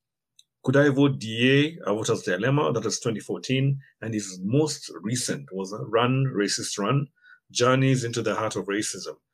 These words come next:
I mean, this is a man who was, he, he featured on radio, he featured on T V, he was big on the internet. And, um, the, the African literary community and the South Afri-, and the African community, you know, is,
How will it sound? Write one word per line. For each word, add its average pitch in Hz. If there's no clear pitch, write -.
I 117
mean, 113
this 139
is 151
a 151
man 135
who 131
was, 110
he, 123
he 123
featured 117
on 95
radio, 127
he 98
featured 92
on 92
T 135
V, 127
he 117
was 104
big 107
on 101
the 101
internet. 127
And, 120
um, 104
the, 117
the 104
African 139
literary 127
community 101
and 131
the 131
South 143
Afri-, 156
and 160
the 190
African 208
community, 135
you 131
know, 117
is, 98